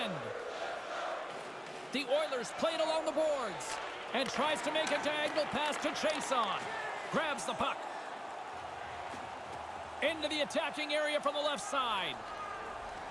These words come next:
Shot, and that one's stopped. Edmonton's got the puck. Toronto's ready to go on the attack. Over the line they come. Here's a short pass to Tavares.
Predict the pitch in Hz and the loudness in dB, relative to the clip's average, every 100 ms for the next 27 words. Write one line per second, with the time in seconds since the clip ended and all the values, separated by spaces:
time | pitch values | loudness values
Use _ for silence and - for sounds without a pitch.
0 | - - - 415 381 311 330 381 370 302 | -4 -4 0 2 4 4 2 4 4 4
1 | - - 294 254 185 - - - - - | 2 0 2 4 2 0 -2 -4 -4 0
2 | 277 320 320 247 247 214 - 320 311 - | 2 4 2 2 2 2 2 2 2 2
3 | 277 - - - - - - - - - | 2 2 -2 -2 -2 -2 -4 -4 -4 -4
4 | - - - - - - - - - 208 | -4 -2 -2 -2 -4 -4 -6 -6 -4 -4
5 | - - - - - 262 294 339 339 320 | -4 -4 -2 -2 0 2 4 4 4 2
6 | - 277 294 294 277 302 302 294 294 - | 2 2 2 2 4 4 4 2 2 2
7 | 294 262 208 - - - - - - - | 2 2 0 -4 -6 -6 -6 -6 -6 -6
8 | - 175 240 277 302 320 320 339 - 339 | 0 4 4 4 4 4 2 0 4 4
9 | 320 302 - - - - - - - 180 | 4 4 0 -2 -4 -8 -4 -4 -4 -4
10 | 190 - - - - - - - 277 302 | -2 -4 -6 -8 -8 -8 -4 0 2 2
11 | 302 - 330 311 - 320 - 320 277 277 | 0 2 2 2 0 0 0 -2 0 2
12 | 320 320 277 196 - | 4 4 2 -2 -4